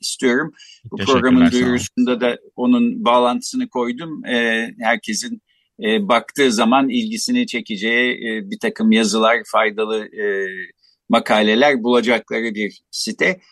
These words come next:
Speaker 1: E, bugün Doktor Çağrı Mert Bakırcı ile evrimsel algoritmalar nedir ve nasıl bir açıklama potansiyeline sahiptir, e, sorularını ele aldık. Çok teşekkür ediyoruz Çağrı.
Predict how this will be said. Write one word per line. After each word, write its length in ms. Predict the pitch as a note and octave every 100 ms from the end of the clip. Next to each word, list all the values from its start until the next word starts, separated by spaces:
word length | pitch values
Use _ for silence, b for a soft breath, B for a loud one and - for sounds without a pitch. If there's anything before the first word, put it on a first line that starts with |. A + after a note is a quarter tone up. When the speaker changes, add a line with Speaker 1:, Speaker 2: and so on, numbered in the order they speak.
| b b -
Speaker 1:
E, 260 | B2 A#2 A#2+
bugün 680 | A2 A2 D#3 E3 F3 E3 C#3
Doktor 400 | C#3+ C#3 D#3+ D3
Çağrı 340 | - C3+ C#3
Mert 300 | C#3 C3+ B2
Bakırcı 440 | C3 - C3+ B2+ C3+
ile 180 | B2+ F3+
evrimsel 800 | E3 C#3 B2+ B2 - E3 D#3+
algoritmalar 760 | B2 B2+ C3 C3 - B2 D3 C#3+
nedir 300 | C#3 B2+ C3 D#3+ C3+
ve 160 | C3+ B2+
nasıl 400 | C3+ D3 C#3 A#2
bir 200 | A#2+ -
açıklama 560 | - - - A#2+ B2 A#2+ _ _ _ _ -
potansiyeline 680 | B2 C3+ B2+ - A#2 A#2+ G2+
sahiptir, 720 | - B2 B2+ B2+ - G#2 - -
e, 360 | G#2+ G#2 G2
sorularını 600 | G2 - A2+ A2 G#2+ G#2+
ele 180 | G#2+ G#2
aldık. 260 | G#2 A#2 -
Çok 220 | - D#3+
teşekkür 400 | - C#3+ - -
ediyoruz 280 | G#2+ F#2+ E2+
Çağrı. 240 | - E2+